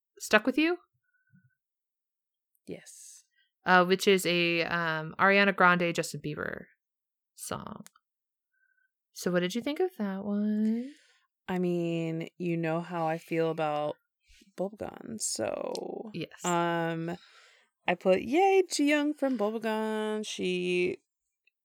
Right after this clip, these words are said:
Speaker 2: was fantastic. Um, I put, "This is so much fun."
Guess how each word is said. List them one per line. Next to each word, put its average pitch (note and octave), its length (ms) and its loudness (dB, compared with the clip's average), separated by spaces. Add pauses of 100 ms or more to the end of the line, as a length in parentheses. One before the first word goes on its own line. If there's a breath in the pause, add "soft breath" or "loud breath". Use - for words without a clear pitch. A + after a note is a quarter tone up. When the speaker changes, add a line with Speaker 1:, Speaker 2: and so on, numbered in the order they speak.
Speaker 2:
was F3+ 220 -4
fantastic. G3 840 0 (580)
Um, D3+ 280 -2
I D3+ 40 -6
put, E3+ 200 -4
"This E3 100 -4
is - 140 -6
so E3 120 -4
much D#3 180 -4
fun." D3 480 -4